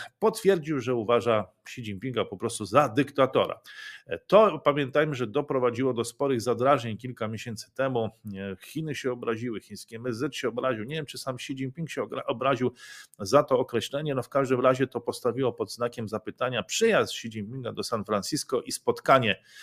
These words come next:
na marginesie tego szczytu apec. I teraz zaraz bezpośrednio po tym, <laughs> po tym spotkaniu, po tej rozmowie, po tych wszystkich komunikatach,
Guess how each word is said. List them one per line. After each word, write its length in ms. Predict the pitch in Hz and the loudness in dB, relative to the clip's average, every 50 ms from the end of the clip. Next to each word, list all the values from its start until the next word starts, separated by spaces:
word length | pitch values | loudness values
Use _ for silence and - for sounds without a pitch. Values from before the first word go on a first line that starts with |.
| - - - - _ _ | -18 -18 -20 -20 _ _
na 200 | 107 110 120 135 | 0 4 6 6
marginesie 600 | 139 135 131 117 113 110 123 123 127 113 - 127 | 8 8 6 6 4 0 0 0 0 0 0 -2
tego 240 | 117 - 113 113 117 | -2 -2 -2 -2 -2
szczytu 480 | - - - - 123 - 120 113 110 104 - 107 - _ | -2 -2 -4 -6 -2 0 0 0 0 -2 -4 -10 -12 _
apec. 420 | - 135 170 185 185 - - 180 - - - | 4 6 6 6 6 6 2 2 2 -2 -8
I 120 | 208 208 | -8 -4
teraz 320 | - 202 196 190 180 156 135 | 0 0 4 4 4 4 4
zaraz 300 | 180 175 160 147 131 135 | 6 6 6 4 4 0
bezpośrednio 640 | 127 - - - 120 - - 139 139 131 135 123 | -6 -8 -8 -8 -10 -4 -2 -2 -2 0 -2 -4
po 140 | 107 - 120 | 0 0 -2
tym, 220 | 120 - 113 110 110 - - - - 120 - - | -2 -2 -4 -4 -4 -6 -8 -10 -14 -14 -14 -14
<laughs> 400 | - - - - - - _ - | -16 -16 -16 -18 -20 -20 _ 6
po 120 | - 156 156 | 6 6 8
tym 260 | 156 139 131 120 110 | 8 6 4 4 2
spotkaniu, 760 | - - - - 120 - - - 185 196 202 180 147 127 110 | -4 -4 -2 -2 -2 -2 2 6 8 8 8 8 6 2 0
po 100 | - 117 | -2 -4
tej 180 | 113 - 120 131 | -2 0 0 0
rozmowie, 520 | 147 156 131 165 190 214 202 160 135 117 | 2 0 0 4 4 6 6 6 4 0
po 120 | - - | -2 -4
tych 160 | 110 - 165 - | -4 -4 -6 -4
wszystkich 460 | - 170 151 - - - - - - | -2 -4 -4 -4 -6 -10 -10 -10 -6
komunikatach, 920 | - 165 175 185 208 196 190 185 170 208 190 180 - 170 151 - - | -4 -2 0 0 0 0 0 -2 2 2 2 4 4 4 2 2 0